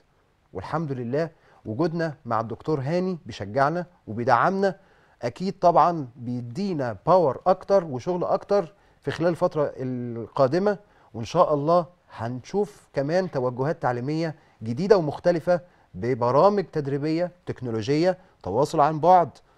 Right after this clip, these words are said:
آه، كمان بنشوف المدرسين وآرائهم بشكل، آه، متطور. أنا بشوفه حاليًا، بلاقي خبرات مختلفة بكل واحد فيهم بيتكامل مع الآخر.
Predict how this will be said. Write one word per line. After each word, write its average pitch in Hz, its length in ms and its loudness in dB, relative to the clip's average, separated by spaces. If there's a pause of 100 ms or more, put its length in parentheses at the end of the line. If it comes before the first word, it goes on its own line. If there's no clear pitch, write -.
(400)
آه، 143 760 2
كمان 160 520 2
بنشوف 143 680 -4
المدرسين 131 1040 -4 (280)
وآرائهم 151 680 2 (440)
بشكل، 165 460 -2
آه، 120 560 -2
متطور. 165 680 2 (340)
أنا 151 400 -4
بشوفه 135 380 -4
حاليًا، 147 480 -4 (380)
بلاقي 147 380 4
خبرات 147 720 0
مختلفة 190 640 -2 (320)
بكل 196 440 0
واحد 180 300 0
فيهم 190 220 -4
بيتكامل 147 500 -4
مع 117 100 0
الآخر. - 300 -8